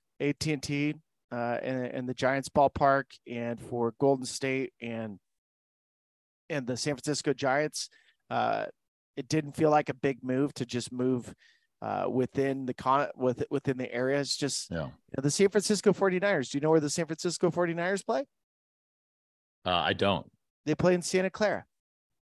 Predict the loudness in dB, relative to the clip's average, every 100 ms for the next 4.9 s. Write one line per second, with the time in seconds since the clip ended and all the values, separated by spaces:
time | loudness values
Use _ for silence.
0 | _ _ _ -10 -6 -4 -4 -6 -8 _
1 | _ _ -2 -2 -2 -6 -4 -2 4 6
2 | 6 4 0 2 2 4 4 6 4 0
3 | -8 _ -18 -12 -4 4 4 4 0 4
4 | 4 2 0 0 -2 2 6 8 8